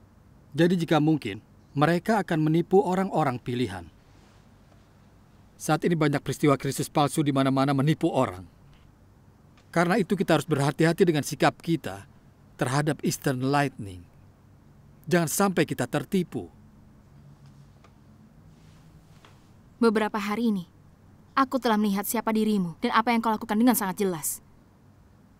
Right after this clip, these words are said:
Speaker 2: Katakan yang sebenarnya. Apa kau benar-benar takut jika kami akan ditipu?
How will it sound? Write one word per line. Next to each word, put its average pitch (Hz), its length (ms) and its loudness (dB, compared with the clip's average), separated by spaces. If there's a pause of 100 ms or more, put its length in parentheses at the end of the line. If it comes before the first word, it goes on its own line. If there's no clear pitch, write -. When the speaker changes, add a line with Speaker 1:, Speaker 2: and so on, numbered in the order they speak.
(500)
Speaker 2:
Katakan 226 320 0
yang 214 80 4
sebenarnya. 190 480 -2 (880)
Apa 247 160 2
kau 247 160 4
benar-benar 220 400 4
takut 226 240 -4
jika 214 160 -4
kami 214 240 -2
akan - 160 -2
ditipu? 233 400 -4